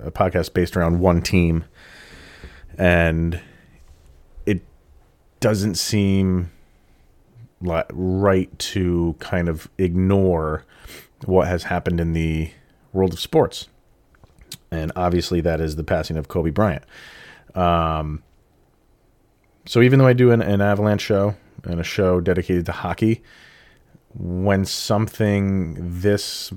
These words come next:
kind of monumental happens that crosses sports and, and crosses generations and affects, uh, the ten-year-old and affects the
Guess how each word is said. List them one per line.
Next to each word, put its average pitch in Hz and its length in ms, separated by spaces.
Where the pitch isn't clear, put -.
kind 98 180
of 87 60
monumental 92 680
happens 165 720
that 87 260
crosses 95 640
sports - 680
and, 80 540
and 80 260
crosses 87 920
generations 92 800
and 82 240
affects, - 640
uh, 80 180
the 85 120
ten-year-old 110 720
and 92 160
affects - 460
the 87 520